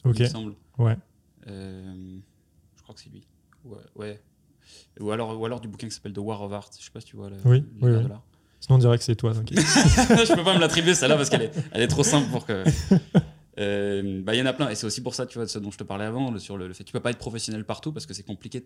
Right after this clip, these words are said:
Speaker 2: t'infliger, euh, ce
Speaker 1: Voilà.
Speaker 2: genre de choses-là. Donc moi, j'en ai des tonnes dans mon travail.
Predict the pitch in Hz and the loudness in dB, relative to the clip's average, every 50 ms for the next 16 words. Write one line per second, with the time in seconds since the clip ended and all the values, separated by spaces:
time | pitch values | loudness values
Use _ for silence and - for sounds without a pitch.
0 | _ _ - 101 - - 110 101 104 117 117 110 101 95 92 101 98 - _ _ | _ _ -14 -14 -12 -12 -10 -8 -6 -6 -6 -6 -6 -8 -10 -14 -18 -20 _ _
1 | _ _ _ - - 123 120 127 131 120 104 98 - 104 95 92 90 - _ _ | _ _ _ -4 2 4 6 6 6 4 2 -2 -6 -10 -10 -10 -12 -14 _ _
2 | _ _ - _ _ _ - 92 113 120 107 107 101 101 98 95 92 - _ _ | _ _ -20 _ _ _ -10 -6 -4 -4 -4 -4 -4 -4 -4 -6 -10 -12 _ _
3 | - 101 98 101 98 92 87 87 - 92 87 92 101 - | -12 -10 -8 -8 -8 -8 -10 -10 -12 -10 -8 -8 -10 -10